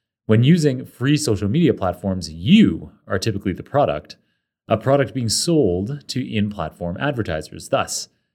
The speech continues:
to maximize ad revenue, these platforms are engineered to keep you seeking cheap, typically unsatisfying dopamine hits within them for as long as they can.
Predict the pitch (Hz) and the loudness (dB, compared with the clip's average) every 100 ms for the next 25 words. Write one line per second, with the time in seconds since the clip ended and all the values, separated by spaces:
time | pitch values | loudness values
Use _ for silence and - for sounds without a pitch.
0 | _ - 113 98 98 98 85 82 135 190 | _ -4 0 2 0 -4 -6 -6 -2 0
1 | 165 90 87 92 117 123 - 117 104 120 | 2 0 -4 -6 -6 -8 -6 -8 -6 -8
2 | 110 101 90 98 92 85 82 85 - - | -6 -4 -4 -6 -8 -8 -8 -10 -16 -8
3 | 98 101 95 90 85 82 - - 156 151 | -6 -6 -6 -10 -10 -12 -10 -4 -4 -6
4 | _ _ _ _ - - 180 185 139 139 | _ _ _ _ -6 -2 0 0 0 -4
5 | 123 - 131 135 139 - 104 98 95 92 | -4 -4 -4 -4 -6 -2 0 0 -2 -2
6 | 107 104 92 78 80 82 90 85 82 80 | -2 0 -4 -4 -8 -12 -10 -10 -10 -10
7 | 80 - 107 113 98 82 78 78 78 85 | -12 -8 -6 -6 -8 -8 -10 -10 -10 -10
8 | 82 - 101 95 71 | -10 -6 -6 -6 -14